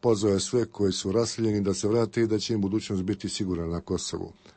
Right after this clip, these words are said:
Agencija ansa prije toga je saopštila da će kosovski parlament proglasiti nezavisnost u nedjelju, sedamnaestog februara u sedamnaest sati, prenoseći izjavu portparala kosovskog premijera.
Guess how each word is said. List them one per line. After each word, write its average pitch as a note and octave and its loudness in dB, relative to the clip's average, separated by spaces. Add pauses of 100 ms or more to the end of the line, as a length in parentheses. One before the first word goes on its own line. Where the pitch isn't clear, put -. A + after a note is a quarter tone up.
Agencija G#2+ 2
ansa G#2 0
prije G#2 0
toga A2 2
je G#2 6
saopštila B2 -2
da A#2+ -2
će A2+ 0
kosovski A#2 -2
parlament A#2 0
proglasiti A#2 2
nezavisnost G#2+ 0
u A2+ 2
nedjelju, G#2 2
sedamnaestog G2 0
februara A#2 2
u G#2+ 2
sedamnaest G2+ 0
sati, G#2 0
prenoseći G#2 -2
izjavu G2 2
portparala F#2+ 0
kosovskog E2+ -8
premijera. F2+ -4